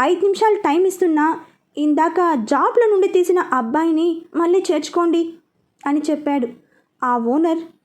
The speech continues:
"ఎందుకు బాబు?" అనగానే, "ఇంకో ప్రశ్న వేస్తే మీ ఇల్లు ఖాళీ చేయాల్సి వస్తుంది," అని కాల్ కట్ చేశాడు.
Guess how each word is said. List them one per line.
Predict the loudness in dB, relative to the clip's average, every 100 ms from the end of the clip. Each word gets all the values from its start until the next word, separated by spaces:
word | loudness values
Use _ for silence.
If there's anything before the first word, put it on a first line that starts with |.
| -4
"ఎందుకు | 0 2 2
బాబు?" | 2 2 2 2 0 -6 -10
అనగానే, | -6 -2 -2 0 -2 -4 -10 _ -6
"ఇంకో | -2 0 -2
ప్రశ్న | 0 -2 0 0
వేస్తే | 0 0 0 2
మీ | 4
ఇల్లు | 2 2 2
ఖాళీ | 2 0 0 0
చేయాల్సి | 0 0 0
వస్తుంది," | -4 -2 -2 -2 -4 _ _ _ -6
అని | -4 -2
కాల్ | -2 -2 -2
కట్ | -4 -2
చేశాడు. | -2 -2 -2